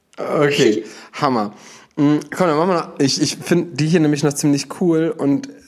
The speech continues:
Speaker 1: auch irgendwie spannend, weil du das gerade nämlich gesagt hast, würdest du lieber die Welt bereisen und dabei verschiedene Kulturen kennenlernen oder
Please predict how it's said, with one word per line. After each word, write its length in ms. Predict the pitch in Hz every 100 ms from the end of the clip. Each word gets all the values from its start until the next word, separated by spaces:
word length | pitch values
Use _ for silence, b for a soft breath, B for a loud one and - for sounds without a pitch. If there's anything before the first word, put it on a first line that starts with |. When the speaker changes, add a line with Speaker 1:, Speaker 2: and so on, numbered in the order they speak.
| -
Speaker 1:
auch 240 | - 143 -
irgendwie 220 | 156 143
spannend, 540 | - - 143 143 139 B B B B
weil 320 | - 127 139 139
du 80 |
das 220 | 135 127 127
gerade 260 | 117 156
nämlich 240 | 131 127 127
gesagt 300 | 117 131 127
hast, 180 | 110
würdest 240 | 120 185 160
du 40 |
lieber 180 | 147 147
die 120 | 120
Welt 220 | 107 156
bereisen 480 | 170 107 101 104 113
und 320 | 131 113 -
dabei 480 | 104 113 117 117 113
verschiedene 480 | 107 110 - 123 120
Kulturen 400 | 120 104 233 170
kennenlernen 460 | 104 98 87 98 120 -
oder 540 | - 143 185 190 185